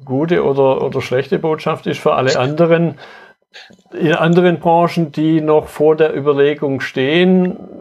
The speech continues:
muss ich da was machen, mache ich da was oder lasse ich's auf mich zukommen?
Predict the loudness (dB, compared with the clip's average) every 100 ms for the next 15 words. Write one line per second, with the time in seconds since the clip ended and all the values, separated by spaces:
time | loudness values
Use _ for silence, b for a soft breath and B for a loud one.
0 | -20 -18 -14 -12 -4 0 2 0 0 0
1 | 0 0 0 0 0 0 -2 -4 -6 -2
2 | -2 0 -2 0 0 2 0 -2 -2 0
3 | 0 0 -2 -4 -4 -4 -6 -4 -4 0
4 | 0 2 0